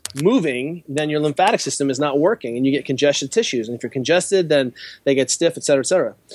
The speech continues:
So what we see is that people are maybe doing a heroic effort getting to the gym, but they're not doing a good job of trying to move the rest, the rest of the day. You know, and that means when you have an option to sit or stand,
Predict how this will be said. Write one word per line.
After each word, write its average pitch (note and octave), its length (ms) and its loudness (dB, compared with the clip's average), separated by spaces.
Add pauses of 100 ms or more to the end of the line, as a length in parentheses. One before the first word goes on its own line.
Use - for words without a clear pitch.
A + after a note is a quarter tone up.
(320)
So F3 200 2
what E3 140 4
we E3 80 4
see A#3+ 240 0
is F#3 100 4
that D3 120 -2
people D#3 240 2
are C#3 60 4
maybe E3+ 280 2
doing D3 180 2
a C#3 60 2
heroic D3 380 2
effort D#3 320 0
getting D#3 240 2
to C#3+ 100 -4
the B2+ 80 -4
gym, C#3 540 -2 (400)
but C#3 80 0
they're D3 80 4
not F3 240 4
doing D#3 180 2
a D3 60 0
good C3+ 160 0
job C#3 340 2
of B2 80 -10
trying C#3+ 240 -2
to C3+ 80 -2
move D3+ 640 2
the D#3 80 -4
rest, C3+ 360 0
the C3+ 60 -4
rest C#3+ 240 2
of A#2 80 -8
the A#2+ 60 -2
day. G2+ 240 -6 (100)
You C3+ 60 -8
know, C#3+ 160 4
and C#3+ 100 4
that D#3+ 180 2
means D3+ 360 2 (600)
when D3 200 2
you F#3 280 4
have E3 240 2
an D3 80 2
option D#3 440 2
to B2 120 -8
sit E3+ 220 4
or C#3+ 80 4
stand, C3+ 600 -2